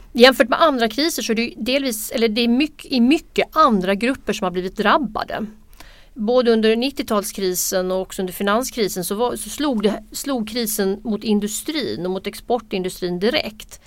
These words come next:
Det har inte den här krisen gjort, utan den har slagit mot hotell och restaurang, mot privat tjänstesektor, där det jobbar många unga personer, många personer med kort arbetslivserfarenhet, många personer med utrikes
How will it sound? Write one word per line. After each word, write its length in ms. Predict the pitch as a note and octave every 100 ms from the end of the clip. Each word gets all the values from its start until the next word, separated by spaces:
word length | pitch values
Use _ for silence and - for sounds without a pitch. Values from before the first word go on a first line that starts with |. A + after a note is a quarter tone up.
| - -
Det 80 | -
har 100 | G3
inte 360 | A3+ E4+ F#4 B3+
den 100 | E4
här 80 | D4
krisen 380 | A3 G#3 - F#3
gjort, 160 | -
utan 160 | F#3 G3
den 80 | G#3
har 60 |
slagit 360 | G#3+ C#4 C#4 A3
mot 120 | G#3
hotell 340 | G#3+ G#3+ G#3+ G#3
och 60 |
restaurang, 680 | G#3 G#3 A3 A3+ G3+ F3+ F#3
mot 160 | G3 -
privat 300 | A3 G3+ G3
tjänstesektor, 960 | - A3 C4 - - - - - - - - - -
där 100 | G#3
det 60 |
jobbar 300 | G#3+ G#3+ G3+
många 380 | G3 G3+ A3 G3
unga 420 | - A#3+ A#3+ A3 G#3 -
personer, 540 | A#3 C4 A#3+ G#3 G3+
många 340 | G#3+ G#3+ G#3 G3+
personer 360 | G3+ G#3 G3
med 140 | G3 G3
kort 320 | A3+ G#3+ G#3+
arbetslivserfarenhet, 1120 | G#3 G3+ G3 G#3 G3 F#3 F3 F#3 F3+ F#3 -
många 220 | G3 F#3+
personer 340 | F#3 E3+ F3+ E3+
med 100 | F3
utrikes 720 | G#3 F3 F3 - D#3+ -